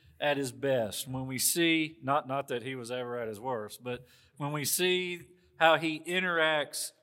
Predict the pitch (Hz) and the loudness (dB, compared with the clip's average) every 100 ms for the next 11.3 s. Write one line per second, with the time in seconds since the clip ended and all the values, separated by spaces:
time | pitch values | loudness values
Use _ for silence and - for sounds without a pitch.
0 | _ _ 139 147 - _ 151 147 135 - | _ _ -4 -4 -4 _ -6 -4 -4 -2
1 | 170 160 165 127 156 156 156 139 147 170 | -2 0 -2 2 4 4 2 -6 -4 -4
2 | 170 147 135 117 - - _ - 175 170 | -2 -2 -2 -4 -14 -20 _ -4 -2 0
3 | 147 147 131 - 151 143 113 113 120 143 | -2 -2 -4 -4 -4 -4 -6 -6 -4 0
4 | 151 151 135 180 175 151 135 113 143 151 | 0 -2 -6 -8 -6 -4 -6 -6 -4 -2
5 | 147 - 117 110 _ _ _ - _ _ | -4 -8 -14 -16 _ _ _ -20 _ _
6 | _ _ 143 139 202 226 220 - - 170 | _ _ -2 6 10 10 6 0 -2 -4
7 | 151 185 180 170 165 151 147 135 143 143 | -4 -2 -4 -2 -4 -2 -4 -4 -4 4
8 | 156 156 147 - - 196 185 - 107 101 | 4 4 -2 -6 -2 -2 -2 -8 -6 -8
9 | 82 _ _ _ _ _ _ - - _ | -10 _ _ _ _ _ _ -20 -20 _
10 | - 123 123 117 143 - 185 185 156 123 | -8 -2 -2 -2 -2 0 2 2 0 0
11 | 113 98 92 | -2 -4 -10